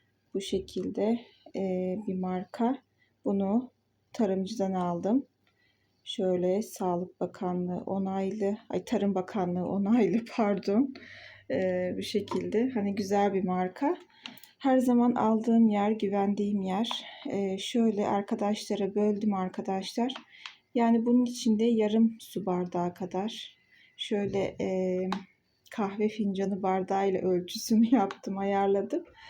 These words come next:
Bu şekilde, e, şöyle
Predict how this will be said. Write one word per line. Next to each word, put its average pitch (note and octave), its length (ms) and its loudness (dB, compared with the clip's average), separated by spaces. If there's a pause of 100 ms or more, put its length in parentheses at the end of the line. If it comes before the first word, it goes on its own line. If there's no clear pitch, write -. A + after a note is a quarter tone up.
(340)
Bu C#4 80 2
şekilde, A#3 640 0 (760)
e, G3 340 2 (240)
şöyle G#3+ 760 0